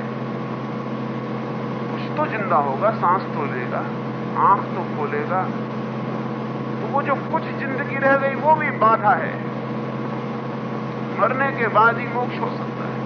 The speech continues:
और जो मोक्ष मरने के बाद होता है, तो घोड़ी का है। जो मोक्ष जीते जी जीवन की पूरी प्रफुल्लता में होता हो, वही साधु, वही अर्थ।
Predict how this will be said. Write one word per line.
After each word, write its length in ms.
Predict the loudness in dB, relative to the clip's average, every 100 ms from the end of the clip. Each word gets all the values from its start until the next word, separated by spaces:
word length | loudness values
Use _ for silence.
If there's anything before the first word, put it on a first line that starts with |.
| -4 -4 -4 -4 -4 -4
और 180 | -2 -2
जो 180 | -2 -4
मोक्ष 360 | -4 -2 -2 -4
मरने 460 | -4 -4 -2 -4 -4
के 80 | -4
बाद 280 | -2 -2
होता 300 | -2 -4 -4
है, 120 | -4 -4
तो 560 | -4 -4 -4 -2 -2
घोड़ी 160 | -2 -2
का 240 | -4 -4
है। 80 | -4 -4 -4 -4 -4 -4 -4 -4 -4 -4 -4 -4
जो 280 | -4 -4 -4
मोक्ष 440 | -4 -4 -4 -4 -4
जीते 240 | -4 -4
जी 300 | -4 -4 -4 -4 -4 -4 -4 -4 -4 -4 -4 -4 -4 -4
जीवन 220 | -4 -4
की 240 | -4 -4
पूरी 580 | -4 -4 -4 -4 -4 -4 -4
प्रफुल्लता 520 | -4 -4 -4 -4 -4 -4
में 200 | -4 -4
होता 320 | -4 -4 -4
हो, 160 | -4 -4 -4 -4 -4 -4 -4 -4
वही 220 | -4 -4
साधु, 400 | -4 -4 -4 -4 -4 -4 -4 -4 -4
वही 260 | -4 -4
अर्थ। 320 | -4 -4 -4